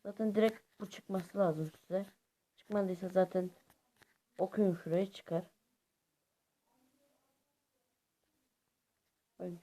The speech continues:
şöyle, Brawl Stars A P K indir hileli mod diyor.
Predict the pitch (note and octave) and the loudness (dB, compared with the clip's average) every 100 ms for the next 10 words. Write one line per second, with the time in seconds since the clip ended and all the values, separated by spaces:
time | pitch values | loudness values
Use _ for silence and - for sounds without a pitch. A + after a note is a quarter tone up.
0 | - F3+ D#3 - F#3 G3 F#3+ E3+ F3 - | -10 -8 -8 -2 2 2 2 -6 -6 -6
1 | F3 F3+ E3+ - - - E3+ E3 - F3 | -6 -6 -8 -8 -10 -6 -4 -6 -8 -6
2 | E3+ F3+ F3+ E3+ E3 - - _ _ _ | -4 0 2 4 4 2 -14 _ _ _
3 | _ _ _ _ _ _ _ _ _ _ | _ _ _ _ _ _ _ _ _ _
4 | _ _ D#3 E3 F#3 | _ _ -2 2 2